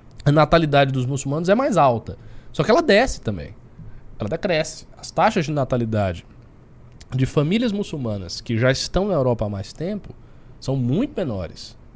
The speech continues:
que as famílias que chegam, do que as famílias que estão lá. Por uma questão de equalização com as condições de vida geral. Então, é, essa é a tese que eu defendo. Agora, sobre a Michele Prado, a Michele Prado é uma, entre aspas, pesquisadora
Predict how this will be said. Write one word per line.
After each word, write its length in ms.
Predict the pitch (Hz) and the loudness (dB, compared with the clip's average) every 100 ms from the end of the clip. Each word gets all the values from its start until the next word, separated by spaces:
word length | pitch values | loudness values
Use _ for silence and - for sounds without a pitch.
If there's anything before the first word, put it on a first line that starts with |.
| - - | -16 -8
que 40 | 104 | -8
as 80 | |
famílias 240 | 104 98 90 | -8 -10 -10
que 100 | 120 | -12
chegam, 500 | - 139 131 123 135 - | -6 -2 -2 -2 -8 -12
do 80 | |
que 100 | 98 | -12
as 60 | 98 | -12
famílias 220 | 98 95 | -12 -14
que 60 | - | -12
estão 120 | 78 | -10
lá. 220 | 92 90 - - - - - - - | -10 -10 -14 -20 -20 -20 -20 -16 -6
Por 100 | 123 | -4
uma 100 | 113 | -4
questão 360 | 120 - 120 | -6 -8 -6
de 100 | 135 | -4
equalização 760 | 156 - - 175 180 - - 160 | 0 4 4 4 -2 -2 -8 -10
com 80 | 190 | -10
as 80 | |
condições 360 | - 185 - 170 | -10 -12 -10 -8
de 60 | 160 | -6
vida 200 | 165 190 | -4 -2
geral. 320 | 220 131 82 | 0 0 -2
Então, 200 | - 107 | -4 -6
é, 100 | - | 2
essa 280 | 127 147 185 | 4 4 2
é 20 | |
a 20 | |
tese 180 | 170 175 | 0 -2
que 80 | 196 | -2
eu 60 | |
defendo. 140 | 135 - | -2 4
Agora, 520 | - 160 139 110 92 - - - - - | 6 10 10 8 4 -6 -20 -20 -20 -8
sobre 500 | - - 226 294 269 | -4 6 8 8 6
a 20 | |
Michele 380 | 190 139 147 120 | 4 0 0 0
Prado, 460 | - 147 185 160 139 | 0 4 4 4 0
a 40 | |
Michele 320 | 233 - 302 | -2 0 0
Prado 680 | - 123 123 139 131 82 82 - - - - - - 392 | 0 0 2 2 0 -4 -10 -14 -18 -20 -20 -20 -8 -2
é 380 | 277 381 381 359 - - - - - - - | 2 2 0 -4 -14 -18 -20 -20 -20 -20 -8
uma, 340 | 240 262 - 170 - - - - - - - | 2 2 2 -6 -14 -16 -16 -18 -18 -20 -10
entre 160 | 185 | -2
aspas, 340 | 165 - 143 - - | -2 -4 -10 -12 -4
pesquisadora 1080 | 190 180 - 165 135 98 110 127 95 78 | -2 -2 -6 -4 -2 -2 0 0 -2 -6